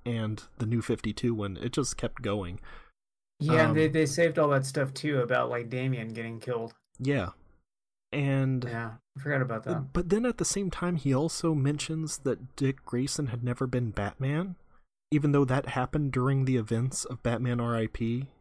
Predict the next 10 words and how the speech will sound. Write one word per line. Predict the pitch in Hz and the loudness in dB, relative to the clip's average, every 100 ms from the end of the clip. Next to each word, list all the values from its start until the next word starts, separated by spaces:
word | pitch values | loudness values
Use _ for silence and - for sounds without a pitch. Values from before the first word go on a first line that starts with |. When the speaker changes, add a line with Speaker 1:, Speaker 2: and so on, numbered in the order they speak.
| - | -6
Speaker 1:
which | 120 - | -4 -2
then | 120 120 | 0 2
led | 120 120 117 | 2 0 -2
to | - | -2
Speaker 2:
<laughs> | 113 113 - | -2 -2 -6
Speaker 1:
Batman | 143 123 120 120 120 | -4 -2 0 0 0
Inc. | 120 | 0
Speaker 2:
Yeah. | - - - - _ _ _ _ _ _ _ _ - 170 | -2 -6 -12 -20 _ _ _ _ _ _ _ _ -8 -4
Speaker 1:
So, | - 170 156 147 135 - - - _ | 4 6 6 4 0 -8 -20 -20 _
i-, | - | -8